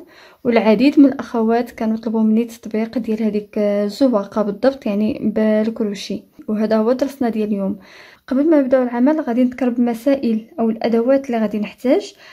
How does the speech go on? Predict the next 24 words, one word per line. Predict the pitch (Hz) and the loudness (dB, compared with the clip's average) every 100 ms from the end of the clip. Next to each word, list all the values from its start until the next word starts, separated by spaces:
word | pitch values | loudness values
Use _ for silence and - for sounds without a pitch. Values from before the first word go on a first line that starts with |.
| - | -4
غادي | 240 247 | 0 4
نحتاج | 277 - - 269 240 - | 2 0 2 4 4 0
كروشي | 247 247 254 247 | 0 0 2 0
رقم | 247 247 240 220 214 _ _ _ _ | 0 0 2 2 0 _ _ _ _
صفر | - 277 277 262 | -2 0 0 -2
فاصلة | 262 254 226 226 226 | -4 -2 -2 -4 -8
ستة | - - 233 - | -14 -8 -8 -2
مليمتر، | 240 277 226 254 277 - - - | 4 4 4 2 -2 -10 -8 0
أي | 254 240 | 2 2
رقم | 262 269 294 | -2 0 0
اثناش | 247 247 311 381 - - _ _ _ _ _ _ | 0 0 0 -2 -10 -16 _ _ _ _ _ _
اللي | 226 226 | 0 0
هو | 220 | 2
هذا | 220 214 202 247 302 - - | 0 0 -2 -4 -6 -8 -8
رقم | 240 247 247 | -8 -2 -2
اثناش، | 226 226 240 339 - - - _ _ - | 0 0 0 0 -6 -16 -20 _ _ -8
نتمنى | 220 - 220 - | -8 -4 -4 -2
انه | 220 | -2
يكون | 214 214 208 | -2 -6 -6
باين، | 208 233 294 254 | -2 2 2 2
راه | 220 | 0
ديما | 226 220 | 0 -2
تنوري | 214 214 208 208 | -2 -6 -6 -8
لكم. | - 277 | -4 -4